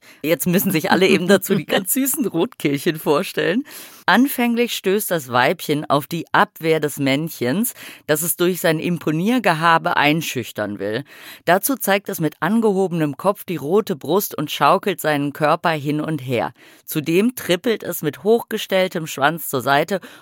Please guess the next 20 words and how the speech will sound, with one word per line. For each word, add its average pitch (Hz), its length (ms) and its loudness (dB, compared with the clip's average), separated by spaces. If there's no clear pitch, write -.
und 135 160 -2
lässt 156 320 2
einen 127 260 0
heftigen 160 640 -2
Gesang 143 480 2
hören. 117 440 -2
Daraufhin 254 520 4
zeigt 175 260 0
das 143 160 -6
Weibchen 170 400 0
Infantilismus, 156 1200 -2
also 123 380 -6
dass 143 220 -2
es 131 100 -8
so 143 100 2
aussieht 127 380 2
wie 135 60 -6
so 127 100 -4
ein 123 280 -4
Baby-Rotkehlchen, 196 1600 -2